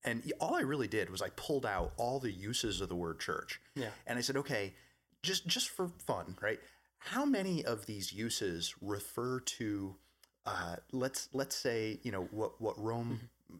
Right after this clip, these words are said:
Speaker 1: thinks of, or what, m-, m-, lower, let's call it
Speaker 2: Mm-hmm.
Speaker 1: lowercase c Catholic Church, the church universal, right? Where, where the use of the word church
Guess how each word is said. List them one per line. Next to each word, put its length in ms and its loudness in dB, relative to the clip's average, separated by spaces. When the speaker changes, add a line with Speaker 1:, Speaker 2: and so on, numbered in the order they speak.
Speaker 1:
thinks 240 -2
of, 160 2
or 240 0
what, 180 2
m-, 360 -8
m-, 20 -6
lower, 520 4
let's 160 0
call 180 0
it 100 0
Speaker 2:
Mm-hmm. 100 2
Speaker 1:
lowercase 460 2
c 260 0
Catholic 420 -4
Church, 400 -4
the 60 2
church 400 0
universal, 720 2
right? 200 2
Where, 300 2
where 120 2
the 120 0
use 400 2
of 120 0
the 80 2
word 300 2
church 400 -2